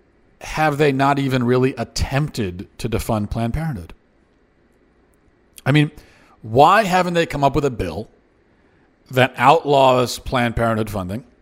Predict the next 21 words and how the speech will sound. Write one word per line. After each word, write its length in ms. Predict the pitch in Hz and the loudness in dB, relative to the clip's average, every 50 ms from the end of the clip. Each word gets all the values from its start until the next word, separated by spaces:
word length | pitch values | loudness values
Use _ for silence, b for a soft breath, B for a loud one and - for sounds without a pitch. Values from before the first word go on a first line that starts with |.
| _ _ _ _ _ _ _ _ _ _ _ | _ _ _ _ _ _ _ _ _ _ _
or 180 | - 131 131 139 | 0 2 4 4
the 120 | 139 139 | 4 2
funding 340 | - - 139 135 127 131 123 | 4 4 2 4 2 0 0
of 80 | 120 | 2
any 180 | 117 117 127 127 | 2 2 2 2
organization 640 | 123 117 120 107 113 107 101 107 104 101 - - | 2 2 0 0 -2 -4 -2 -2 -4 -4 -4 -6
that 80 | 107 98 | -8 -6
provides 320 | - 104 98 101 101 92 | -6 -4 -4 -4 -4 -4
abortions? 500 | 101 92 95 87 80 - - - - _ _ _ _ _ _ _ _ _ _ _ _ _ _ _ _ _ _ _ _ _ _ _ _ _ _ _ _ _ _ _ _ _ _ _ _ _ _ _ | -6 -8 -10 -12 -12 -16 -20 -20 -20 _ _ _ _ _ _ _ _ _ _ _ _ _ _ _ _ _ _ _ _ _ _ _ _ _ _ _ _ _ _ _ _ _ _ _ _ _ _ _
This 300 | _ 117 135 170 - - | _ 0 0 0 2 2
is 140 | 196 151 117 | 0 2 4
really 280 | 127 156 170 170 165 147 | 4 4 4 4 4 2
a 100 | 139 131 | 2 2
very 300 | 113 110 135 139 151 151 | 2 2 2 2 2 0
basic, 800 | 131 113 107 _ - 123 123 127 - - 135 123 - - - _ _ _ _ | -2 -6 -6 _ 0 0 0 0 -2 -2 -4 -6 -6 -8 -18 _ _ _ _
moderate 840 | 139 123 120 113 120 123 123 127 127 120 120 117 113 107 - - - | -6 -4 -2 0 2 2 2 2 0 2 2 0 0 0 -4 -10 -14
step. 420 | - - - - - - - - - - _ _ _ _ _ 131 - | -14 -14 -8 -8 -8 -8 -6 -8 -10 -10 _ _ _ _ _ -10 -2
I'm 160 | 123 143 170 | 0 0 2
not 200 | 185 196 202 - | 2 2 0 2
talking 400 | - 190 185 190 180 - 151 135 | 4 6 6 6 6 2 -2 -2
about, 220 | 123 - 156 b | -2 -2 -2 b